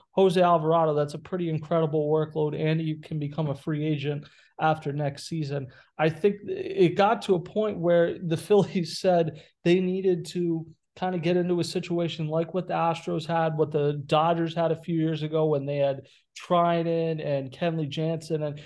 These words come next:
you wanna have four or five different guys that can potentially get high leverage outs for you. And there's gonna be injuries. There's gonna be guys that underperform. So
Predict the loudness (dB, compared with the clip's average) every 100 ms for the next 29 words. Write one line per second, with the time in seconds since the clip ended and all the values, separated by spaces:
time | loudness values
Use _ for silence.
0 | -12 -2 0 2 2 2 0 -2 -2 2
1 | 4 2 0 -2 0 -2 -4 -6 -8 -2
2 | 0 0 -2 -6 -8 -10 -6 -4 -4 -8
3 | -4 -4 -4 -4 -2 -2 0 -2 -2 -6
4 | -2 -2 -2 -8 -10 -8 -4 -4 -6 -10
5 | -20 _ _ 0 2 4 2 2 0 0
6 | -2 -2 -2 -4 -6 -4 -6 -6 -4 -4
7 | -2 -4 -4 -4 -4 0 2 2 2 -2
8 | -2 -2 -4 -10 -6 -2 -2 -2 0 0
9 | 0